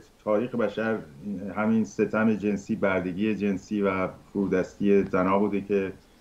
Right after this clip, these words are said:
تاریخاً شکل گرفته و سرمایه‌داری الان داره ادامه می‌ده. جمهوری اسلامی کل حکومتش رو بر اساس این قرار داده و این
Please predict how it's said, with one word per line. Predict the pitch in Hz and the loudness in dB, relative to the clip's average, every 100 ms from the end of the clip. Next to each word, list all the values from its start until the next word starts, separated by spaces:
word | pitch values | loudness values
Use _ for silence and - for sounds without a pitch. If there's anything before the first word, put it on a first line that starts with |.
| _ - | _ 0
تاریخاً | 104 98 87 107 110 | 2 2 0 -6 -6
شکل | - 107 - | -6 -10 -6
گرفته | 104 101 - | -4 -4 -2
و | 101 98 | -2 -2
سرمایه‌داری | - 98 92 90 87 92 98 | -2 -2 0 0 -2 2 2
الان | 92 95 92 | 2 0 0
داره | 90 87 - - _ - | 0 -2 -6 -18 _ -4
ادامه | 98 113 104 165 | 0 2 2 4
می‌ده. | 147 127 | 6 6
جمهوری | 127 - 147 110 127 | 2 2 2 2 -2
اسلامی | 135 110 110 120 | -2 -4 -4 2
کل | 139 131 | 2 4
حکومتش | 123 104 113 123 107 101 | 2 0 0 0 0 -4
رو | |
بر | 95 | -6
اساس | 92 - 98 101 | -6 -4 -6 -4
این | 95 | -4
قرار | 90 90 | -2 -2
داده | 87 87 85 - - - - _ 90 98 | -2 -4 -4 -10 -20 -20 -20 _ -2 2
و | 104 104 104 - - | 4 4 4 0 2
این | 127 139 139 120 98 | 6 8 8 6 2